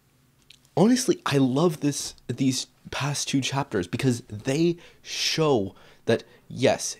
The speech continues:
Endeavor and his family made mistakes, but the point of these chapters isn't that they made the mistakes, but that they want to go past them and to fix things.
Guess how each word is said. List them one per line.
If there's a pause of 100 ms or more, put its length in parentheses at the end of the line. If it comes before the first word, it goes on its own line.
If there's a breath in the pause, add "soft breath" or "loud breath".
Endeavor
and
his
family
made
mistakes, (480 loud breath)
but (320 soft breath)
the
point
of
these
chapters
isn't
that
they
made
the
mistakes, (240 soft breath)
but
that
they
want
to
go
past
them (360 loud breath)
and
to
fix
things.